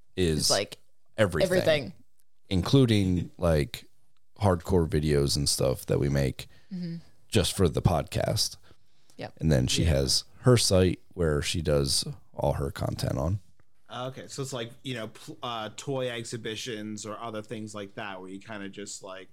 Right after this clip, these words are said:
Speaker 3: show off, like, all the different, uh, shit that you have acquired over the, like, last kinda couple of, uh, like, you know, recently or even couple years too.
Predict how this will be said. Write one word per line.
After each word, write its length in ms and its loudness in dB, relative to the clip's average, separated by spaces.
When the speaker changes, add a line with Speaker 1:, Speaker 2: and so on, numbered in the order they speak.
Speaker 3:
show 280 -6
off, 300 -6
like, 220 -10
all 100 -6
the 100 -12
different, 500 -12
uh, 200 -8
shit 300 -12
that 80 -12
you 120 -8
have 240 -12
acquired 500 -12
over 200 -14
the, 60 -12
like, 180 -16
last 420 -14
kinda 200 -14
couple 360 -12
of, 100 -12
uh, 280 -10
like, 280 -14
you 100 -10
know, 180 -6
recently 640 -4
or 120 -2
even 240 -8
couple 320 -8
years 400 -12
too. 440 -10